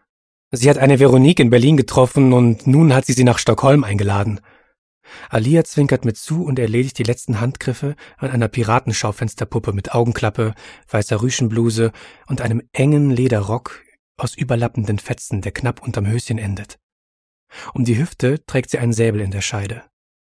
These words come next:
„Ich nehme einen Tag frei“, fährt sie fort. Sie streicht mit der Hand über eine kurze Jacke aus kleinen roten und schwarzen Stückchen,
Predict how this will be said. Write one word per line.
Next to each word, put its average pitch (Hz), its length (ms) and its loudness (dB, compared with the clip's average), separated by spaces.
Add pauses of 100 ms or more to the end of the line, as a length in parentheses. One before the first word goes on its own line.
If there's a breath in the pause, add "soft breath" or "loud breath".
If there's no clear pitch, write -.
(640 loud breath)
„Ich 170 120 2
nehme 208 200 8
einen 165 140 6
Tag 143 180 2
frei“, 143 300 4
fährt 107 220 -4
sie 107 100 -8
fort. - 400 -12 (800)
Sie - 140 -4
streicht - 360 0
mit 139 140 -2
der 117 100 0
Hand 135 180 0
über 117 140 -2
eine 107 160 0
kurze - 360 -6
Jacke 117 280 -4
aus 110 160 -10
kleinen 117 300 0
roten 117 320 -2
und 107 120 -2
schwarzen 117 400 -4
Stückchen, 151 520 -4